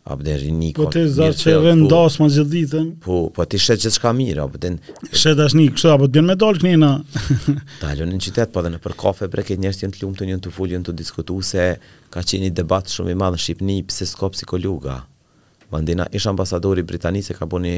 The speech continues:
Speaker 1: r-, rrallë, lexoj, po qem e lexova çat artikull. Ë, e ka bënë një,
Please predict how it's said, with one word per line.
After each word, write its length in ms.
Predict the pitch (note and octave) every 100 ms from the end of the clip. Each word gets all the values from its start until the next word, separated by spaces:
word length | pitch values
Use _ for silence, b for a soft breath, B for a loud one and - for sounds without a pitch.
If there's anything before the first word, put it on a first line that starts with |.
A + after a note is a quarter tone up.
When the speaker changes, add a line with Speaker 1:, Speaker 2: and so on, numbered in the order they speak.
| E2
Speaker 1:
r-, 800 | - _ _ _ _ E2+ E2+ F2 E2+
rrallë, 320 | G2 F2 D2
lexoj, 320 | D#2 F2 G2
po 80 | -
qem 300 | - F2 D2+ -
e 100 | D#2+
lexova 380 | D#2+ E2+ D2 C#2+
çat 160 | - C2+
artikull. 400 | - E2 G2 G#2 b b b b _ D#2+
Ë, 80 | E2 D#2+ E2 E2 D#2+ C#2+ b b b b _
e 100 | -
ka 140 | D#2
bënë 160 | F2
një, 80 | F2+